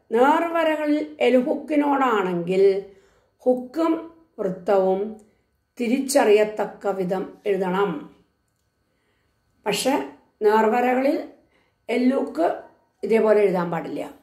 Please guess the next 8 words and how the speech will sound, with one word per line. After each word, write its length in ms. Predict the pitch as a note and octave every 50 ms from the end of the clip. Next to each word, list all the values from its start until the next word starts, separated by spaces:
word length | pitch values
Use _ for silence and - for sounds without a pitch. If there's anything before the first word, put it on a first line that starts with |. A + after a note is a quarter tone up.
| _ _ _ _ _ _ _ _ _ _ _ _ -
കണ്ടോ? 200 | A3+ A#3+ A#3+ A#3+
ശകലം 840 | A#3 - - A#3+ A3 - - A#3+ A3+ A3+ A3 G#3 F3+ - - - - _ _
എൽ 220 | - A3 A3 A3+ B3
ഹുക്കും 440 | B3+ C4 C4 C4 - D4+ D4+ D#4 D4
കാണണം, 580 | D4 C4+ C4 C4+ C#4 D4 E4 - - - - _ _ _ _
സാവൃത്തവും 680 | - - A3 F#3+ F#3 F3+ F#3 F3+ - F#3+ F#3 F#3 E3+
കാണണം. 340 | E3 D3+ D3 C#3 - - -
ശകലം. 960 | - - - G3+ F#3+ - - G#3+ F#3+ F3+ F#3 G#3 G3+ F3+ D#3 - - -